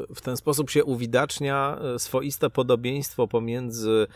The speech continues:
narracjami religijnymi a teoriami spiskowymi, że one są niewywrotne. To znaczy nie ma sposobu, żeby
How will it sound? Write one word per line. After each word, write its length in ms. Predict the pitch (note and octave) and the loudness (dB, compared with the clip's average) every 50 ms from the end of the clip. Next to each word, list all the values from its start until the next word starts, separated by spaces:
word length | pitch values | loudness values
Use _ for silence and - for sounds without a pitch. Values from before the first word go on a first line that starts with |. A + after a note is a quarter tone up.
| - - - - - - - - - | -14 -20 -20 -16 -12 -10 -8 -4 0
narracjami 720 | A2+ A2+ A#2 A#2+ B2+ C3 A#2+ - - C3+ C3+ C3+ C3+ C3 | 4 4 4 6 6 4 4 2 0 0 0 0 0 2
religijnymi 840 | A#2+ B2 A#2+ A#2 A2+ A#2 A#2+ A#2+ A#2 A2+ A#2 A2+ B2+ C3+ C#3+ C#3+ C#3 | 4 4 4 4 2 -2 -2 -2 -2 0 0 0 -2 -2 -2 -2 -2
a 80 | C#3 B2+ | -4 0
teoriami 600 | - - C3 B2+ C3+ C#3+ D3 C#3+ C3 A#2+ G#2+ G2 | 4 6 6 6 6 6 4 4 4 2 0 -2
spiskowymi, 960 | - - - G2 F#2+ - - A2 F#2+ F2 F#2+ F#2 E2+ F2 F2 G2 A#2+ C3+ - - - | -6 -8 -12 -12 -12 -4 -2 -2 -2 -2 -2 -6 -6 -6 -8 -8 -8 -10 -10 -10 -8
że 200 | A#2 G#2+ B2+ - | -4 -4 -2 -2
one 180 | B2+ C3+ C#3+ | -2 -2 -2
są 180 | C3+ D3 D3+ D3+ | -2 -2 -2 -2
niewywrotne. 800 | D3+ D3 C#3+ D3+ D3+ C#3 D3+ D3+ B2+ - - - - F2 E2 D#2+ | -2 0 0 0 0 2 4 4 4 4 2 -2 -8 -8 -8 -6
To 140 | - F#2 F2+ | -6 -8 -8
znaczy 300 | F2+ G#2 G2+ - - A2+ | -6 -8 -8 -6 -4 -2
nie 160 | A2+ C3 C#3+ | 0 0 2
ma 140 | D#3 D#3 D3+ | 2 0 -2
sposobu, 600 | - - - B2 - - C3+ C3 B2+ - C#3 C3 | -2 -2 -4 -2 0 0 0 0 0 -2 -6 -6
żeby 540 | A#2 B2 B2 A#2+ A#2 - A#2 A#2 A#2 A#2 B2 | -2 -2 -2 -2 -2 -2 0 0 0 0 -2